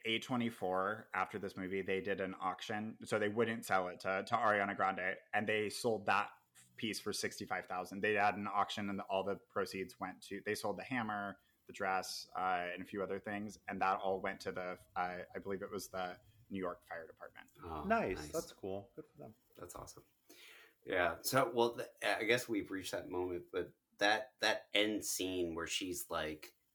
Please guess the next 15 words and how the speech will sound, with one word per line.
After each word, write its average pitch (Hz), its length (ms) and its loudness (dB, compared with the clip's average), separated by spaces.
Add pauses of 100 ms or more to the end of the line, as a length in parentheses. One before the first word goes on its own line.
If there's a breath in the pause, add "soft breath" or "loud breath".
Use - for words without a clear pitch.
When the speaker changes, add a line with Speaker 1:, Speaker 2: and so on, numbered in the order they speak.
(160)
Speaker 2:
everyone's 127 480 8
convulsing 92 840 0
and 90 120 0
screaming, 92 680 2
and 87 100 0
she's 98 340 -2
coughing 90 760 6
and, 85 100 -2
like, 82 240 -6
losing 90 500 -2
it, 87 180 -4 (640 soft breath)
and 101 100 2
she 90 320 0
looks 104 300 0
up 101 300 2